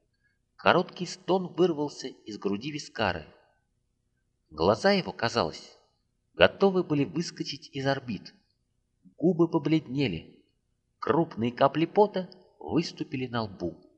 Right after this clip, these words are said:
Что бы это значило? Вискара стоял у внешнего края Асатеи, откуда видна была дорога, ведущая к воротам крепости. Он смотрел туда,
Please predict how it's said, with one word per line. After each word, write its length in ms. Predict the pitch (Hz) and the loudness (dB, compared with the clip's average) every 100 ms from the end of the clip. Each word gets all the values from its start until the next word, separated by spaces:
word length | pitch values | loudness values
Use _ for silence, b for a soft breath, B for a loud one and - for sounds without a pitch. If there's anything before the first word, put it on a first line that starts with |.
| _ _ _ _ _ _ _ _ _ _ _ _ _ _ _ | _ _ _ _ _ _ _ _ _ _ _ _ _ _ _
Что 380 | - - 156 180 | -14 0 2 4
бы 120 | 202 | 2
это 160 | 196 202 | 0 -2
значило? 520 | 202 175 - - - - _ _ _ _ _ _ _ | 0 -2 -2 -8 -10 -16 _ _ _ _ _ _ _
Вискара 680 | 78 80 - 156 170 147 - - _ b b - | -8 -8 2 2 4 -2 -12 -20 _ b b -20
стоял 480 | - 82 123 147 - | 4 6 6 4 0
у 80 | 127 | -8
внешнего 560 | 110 165 190 - 156 | -4 -4 -4 -4 -6
края 360 | - 135 147 135 | -4 -2 -2 -2
Асатеи, 720 | 131 - 135 - 92 80 - _ _ _ _ _ _ _ _ | -8 -8 -6 -2 -2 -4 -12 _ _ _ _ _ _ _ _
откуда 420 | - - - 110 | -4 -4 -4 0
видна 340 | 117 117 156 190 | 0 2 2 2
была 200 | 165 160 | 0 0
дорога, 500 | 156 160 143 82 - - _ _ _ _ | 0 0 -2 -6 -14 -20 _ _ _ _
ведущая 540 | 87 135 160 - - 87 | -4 0 0 0 -2 0
к 100 | 127 | 4
воротам 380 | 165 156 - | 4 4 -4
крепости. 520 | - 165 - 85 - - _ _ _ _ _ _ _ | -6 -4 -4 -8 -18 -20 _ _ _ _ _ _ _
Он 120 | 82 - | -10 -6
смотрел 420 | 85 85 87 85 | -2 0 2 0
туда, 400 | - 80 170 | -2 0 0